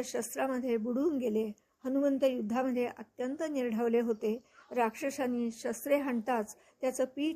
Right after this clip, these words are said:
होत होतं. त्याचा संहार करायला अत्यंत खवळलेला हत्ती, रथ, अश्व आपापसामध्ये युद्ध करतात,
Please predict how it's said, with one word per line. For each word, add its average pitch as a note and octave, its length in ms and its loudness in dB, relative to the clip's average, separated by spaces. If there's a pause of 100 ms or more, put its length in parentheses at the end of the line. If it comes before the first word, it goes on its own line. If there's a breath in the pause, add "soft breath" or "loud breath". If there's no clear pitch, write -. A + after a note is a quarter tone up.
होत A#3+ 260 0
होतं. A3 320 -6 (280 soft breath)
त्याचा B3 260 -4
संहार A3+ 460 2
करायला A#3+ 460 2 (160)
अत्यंत C#4 460 -4 (100)
खवळलेला A#3+ 480 2
हत्ती, A#3 560 -4
रथ, B3 300 6 (440 soft breath)
अश्व B3+ 420 -2 (300 soft breath)
आपापसामध्ये C4+ 800 0
युद्ध A#3 320 0
करतात, A#3 440 -2